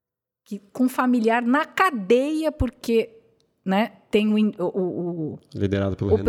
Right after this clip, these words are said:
Speaker 2: Calheiros.
Speaker 1: processo. Oi, né? Então, você, essas pessoas têm uma lábia, pra falar o português claro,
Speaker 2: Sim.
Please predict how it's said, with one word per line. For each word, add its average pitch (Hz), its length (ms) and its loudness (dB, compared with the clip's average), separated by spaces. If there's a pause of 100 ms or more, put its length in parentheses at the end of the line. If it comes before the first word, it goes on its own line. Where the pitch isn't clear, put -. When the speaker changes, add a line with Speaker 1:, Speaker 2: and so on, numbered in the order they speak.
(120)
Speaker 2:
Calheiros. 196 40 -2
Speaker 1:
processo. 196 680 -2 (640)
Oi, 202 280 4
né? 180 260 -10 (640)
Então, 269 760 0
você, 247 540 -2 (260)
essas 381 420 0
pessoas 262 640 0
têm 302 160 0
uma 370 240 0
lábia, 175 580 -2
pra 170 160 -8
falar 170 200 -6
o 170 60 -6
português 165 420 -8
claro, 202 420 0
Speaker 2:
Sim. 98 220 -4